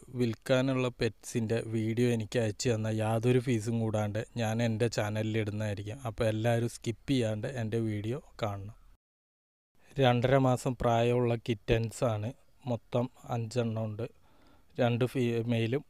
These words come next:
മൂന്ന് മെയിലും ഉണ്ട്. പീസ് ഒന്നിന് നാലായിരം രൂപയാണ് അവർ ഉദ്ദേശിക്കുന്നത്. സ്ഥലം വരുന്നത് കാസർഗോഡാണ്. ട്രാൻസ്പോർട്ടേഷൻ ചെയ്തു തരാമെന്ന് പറഞ്ഞിട്ടുണ്ട്. ആവശ്യമുള്ളവർ കോൺടാക്റ്റ് ചെയ്യുക.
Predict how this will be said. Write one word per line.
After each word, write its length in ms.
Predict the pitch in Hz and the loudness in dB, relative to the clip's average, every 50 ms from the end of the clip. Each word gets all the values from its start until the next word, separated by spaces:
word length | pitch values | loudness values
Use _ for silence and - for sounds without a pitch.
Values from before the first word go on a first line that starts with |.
| _ - _ _ - - 127 | _ -20 _ _ -8 -4 0
മൂന്ന് 240 | 123 120 117 120 | 0 2 2 2
മെയിലും 480 | 120 117 117 117 113 113 110 120 120 113 | 2 2 2 2 2 2 2 2 0 0
ഉണ്ട്. 240 | 107 104 117 143 175 - - - - - - - - - - - | 0 -2 -4 -6 -8 -10 -20 -20 -20 -20 -20 -20 -20 -12 -2 2
പീസ് 340 | 131 123 123 123 117 - 151 | 4 6 6 4 4 4 4
ഒന്നിന് 400 | 127 123 123 123 123 139 135 120 | 4 4 6 4 4 4 4 4
നാലായിരം 560 | 113 110 113 113 120 120 120 123 123 127 120 | 4 2 4 4 6 6 6 6 4 4 4
രൂപയാണ് 380 | 120 120 120 117 117 113 117 117 | 4 4 4 4 2 2 2 2
അവർ 200 | 117 113 110 117 | 2 2 2 0
ഉദ്ദേശിക്കുന്നത്. 920 | 117 110 110 117 113 110 104 - 120 120 120 113 113 110 107 113 139 156 - - - - - - - - - - - - | 0 0 2 0 2 0 0 -2 -4 -2 0 0 0 0 0 -2 -4 -6 -10 -14 -20 -20 -20 -20 -20 -20 -20 -20 -20 -12
സ്ഥലം 420 | - - 123 120 117 123 127 131 | 0 4 6 6 8 8 8 8
വരുന്നത് 480 | 135 131 123 123 120 120 117 113 107 - - | 8 8 6 6 4 4 2 2 0 2 2
കാസർഗോഡാണ്. 880 | 127 120 117 113 - 127 123 120 127 123 123 123 120 113 107 117 160 - - - - - - - - - - - - - - - - - - - - - - - - - - _ _ _ - - - - - - - - - - - - - | 2 2 2 2 2 2 4 6 6 6 8 8 6 6 4 2 -4 -6 -8 -16 -20 -20 -20 -20 -20 -20 -20 -20 -20 -20 -20 -20 -20 -20 -20 -20 -20 -20 -20 -20 -20 -20 -20 _ _ _ -20 -20 -20 -20 -20 -20 -20 -20 -20 -20 -10 -2 2
ട്രാൻസ്പോർട്ടേഷൻ 920 | 135 120 123 123 120 - - - 127 127 120 - 131 120 - 160 151 131 | 4 6 6 6 4 0 -2 0 0 2 2 4 2 2 2 0 -2 0
ചെയ്തു 300 | - 143 131 131 123 127 | 2 2 4 4 6 8
തരാമെന്ന് 440 | 131 127 123 123 120 117 120 123 | 8 8 8 8 6 6 4 4
പറഞ്ഞിട്ടുണ്ട്. 540 | 123 120 117 117 117 117 113 110 104 120 143 - - - - - - - | 2 2 2 2 0 0 0 0 -2 -4 -6 -8 -12 -20 -20 -20 -12 -6
ആവശ്യമുള്ളവർ 840 | 120 120 120 120 120 - - 147 135 127 127 123 120 117 123 160 - - | -2 0 2 2 2 0 2 2 4 4 4 4 4 2 0 -4 -8 -8
കോൺടാക്റ്റ് 540 | - - 131 120 113 113 113 113 110 - - | -4 -2 0 0 2 2 2 0 0 0 0
ചെയ്യുക. 300 | 131 120 110 127 156 160 | 0 0 0 0 -2 -4